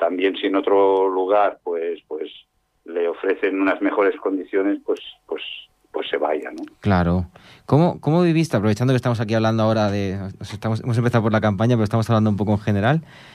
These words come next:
Speaker 2: la época esta, hace unos meses, que hubo unas semanas que los medios de comunicación dijeron que
Speaker 1: Ah.
Speaker 2: había mucha desestabilización en Cuba, ¿te acuerdas?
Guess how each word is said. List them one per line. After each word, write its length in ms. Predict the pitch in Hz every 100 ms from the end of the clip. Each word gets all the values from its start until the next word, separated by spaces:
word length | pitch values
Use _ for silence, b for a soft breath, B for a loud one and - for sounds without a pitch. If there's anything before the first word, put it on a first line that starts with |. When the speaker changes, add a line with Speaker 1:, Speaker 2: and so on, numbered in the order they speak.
| B B B -
Speaker 2:
la 240 | 135 127 131
época 460 | 165 156 139 139
esta, 320 | 135 139 113
hace 180 | 113 143
unos 240 | 131 120 107
meses, 440 | 131 135 123 104
que 220 | - 117
hubo 160 | 117 117
unas 380 | 120 117 110 -
semanas 500 | 113 110 127 120 101
que 140 | 113
los 160 | 107 113
medios 160 | 139
de 80 | 120
comunicación 580 | 120 120 107 104 127 123
dijeron 340 | 110 120 120
que 100 | 107
Speaker 1:
Ah. 20 |
Speaker 2:
había 140 | 113 113
mucha 280 | 113 - 113
desestabilización 800 | 104 104 107 104 104 95 117
en 100 | 104
Cuba, 400 | 90 123 127 113
¿te 60 | 104
acuerdas? 480 | 104 127 170 185